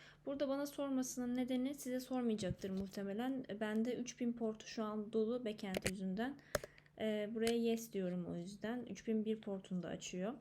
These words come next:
Ee, sizde de belki sorabilir. Yes demeniz yeterli. Muhtemelen dediğim gibi sormayacaktır. Eğer ayakta olan başka bir projeniz yoksa. Ve gördüğünüz gibi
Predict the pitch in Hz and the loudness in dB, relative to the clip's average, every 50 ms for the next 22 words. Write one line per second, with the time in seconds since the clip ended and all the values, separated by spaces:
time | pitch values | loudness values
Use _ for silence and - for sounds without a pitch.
0 | - - - - - - - _ _ - - - - 220 220 214 214 214 202 202 | -10 -20 -20 -20 -20 -20 -20 _ _ -8 -6 -4 -2 -2 0 0 0 0 0 -2
1 | - - - - - - 233 233 262 254 247 220 214 190 185 180 - - - - | -4 -6 -10 -10 -8 -6 -6 -2 0 0 0 2 2 2 0 0 -2 -6 -6 -4
2 | 196 190 190 190 214 269 285 254 226 214 214 - - 214 202 202 202 208 202 208 | -2 -2 0 -2 -2 -2 0 0 0 0 -2 -4 -6 -4 -2 -2 -2 -2 -2 -2
3 | 208 208 214 214 - 196 185 185 185 202 247 294 311 294 269 254 254 - - 233 | -4 -4 -4 -4 -2 -2 0 0 0 0 -2 -2 -2 0 0 0 0 0 -2 -2
4 | 202 190 190 220 254 269 254 233 208 196 190 190 180 202 240 294 - - 233 220 | 0 0 0 0 0 0 2 2 2 2 2 0 0 0 -2 -4 -2 0 0 0
5 | 208 202 185 180 175 180 180 180 - - 294 - - - - - - - - _ | 2 2 0 0 0 0 -2 -4 -6 -10 -10 -10 -12 -20 -20 -20 -20 -20 -14 _
6 | - 208 214 208 208 208 196 - 196 208 208 214 - - 202 180 175 190 190 190 | -2 0 0 0 0 0 -2 -2 -2 -2 -2 -4 -4 -4 -2 -2 0 0 0 0
7 | 196 190 196 185 - - 196 180 185 - - 208 196 190 190 190 214 262 277 262 | -2 -2 -2 -4 -4 -4 -4 -6 -6 -6 -6 -4 -4 -2 0 0 0 0 0 2
8 | 226 196 185 185 - - - 156 - - - - - - - - - - _ _ | 2 0 0 -2 -6 -10 -10 -12 -12 -14 -20 -20 -20 -20 -20 -20 -20 -20 _ _
9 | - 269 269 269 254 262 254 247 233 233 226 220 208 208 196 190 180 180 196 214 | 0 2 2 4 4 4 4 4 4 4 4 4 4 2 0 -2 -2 -2 0 0
10 | 226 262 285 | 0 0 -2